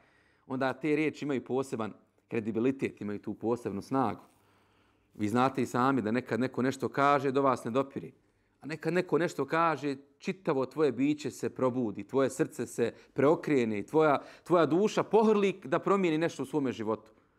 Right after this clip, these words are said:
Jer nečije riječi imaju snagu, nečije nemaju. Odnosno, ne, Allah nečijim riječima da snagu i bereket,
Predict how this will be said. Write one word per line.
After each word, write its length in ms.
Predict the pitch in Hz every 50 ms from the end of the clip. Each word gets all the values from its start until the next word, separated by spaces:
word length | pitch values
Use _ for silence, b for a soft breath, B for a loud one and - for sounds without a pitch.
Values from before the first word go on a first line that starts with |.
| b b b b b _ _ _ _
Jer 120 | - 107 117
nečije 360 | 139 190 202 202 - 175 170
riječi 320 | 190 208 190 180 - -
imaju 220 | 175 202 214 208 196
snagu, 380 | 202 - 208 214 214 196 175
nečije 300 | 185 202 196 196 - 160
nemaju. 320 | 143 143 151 147 135 120 139
Odnosno, 300 | 170 175 156 - - 135
ne, 260 | 165 214 220 - - B B B B B
Allah 460 | - 147 190 226 233 226 208 180 170
nečijim 420 | 196 240 240 - - 208 185 170
riječima 480 | 170 185 208 233 233 - 202 175 165 151
da 380 | 135 135 185 247 269 240 208 151
snagu 400 | - - 202 220 214 196 160 160
i 40 | 151
bereket, 420 | 135 147 151 160 151 - - -